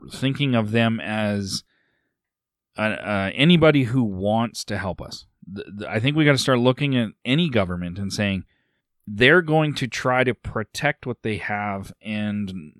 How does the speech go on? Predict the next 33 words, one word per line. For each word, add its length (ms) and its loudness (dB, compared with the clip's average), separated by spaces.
give 260 4
us 280 2
a 120 -4
less 600 -2
deal 460 -6
than 180 -6
what 160 -6
we 140 -4
want." 500 -8
That's 300 2
their, 360 0
that's 220 4
their 140 6
function. 400 0
Their 100 -2
function 320 2
is 140 0
to 100 0
negotiate 720 2
us 160 0
down 600 2
to 80 0
something 320 2
we 100 2
didn't 180 2
really 200 4
want, 520 2
but 160 4
works 240 4
for 120 -4
them. 200 -4
That's 260 2
their, 260 -2